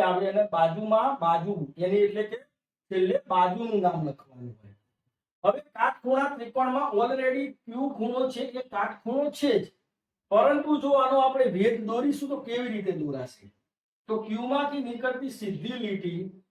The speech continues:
કે જે અહીંયા નેવું અંશના ખૂણા પાડે અને માની લો કે એમ બિંદુ ઉપર તે ક્યુ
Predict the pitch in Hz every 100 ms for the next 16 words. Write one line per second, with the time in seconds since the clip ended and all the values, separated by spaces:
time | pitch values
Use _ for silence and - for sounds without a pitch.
0 | _ 202 220 233 269 190 196 214 277 254
1 | 226 277 269 247 220 220 233 - 185 226
2 | 269 262 165 151 151 151 _ _ _ 185
3 | 254 233 220 254 262 254 247 - 214 220
4 | 262 220 208 208 220 202 190 196 190 196
5 | 233 - _ 208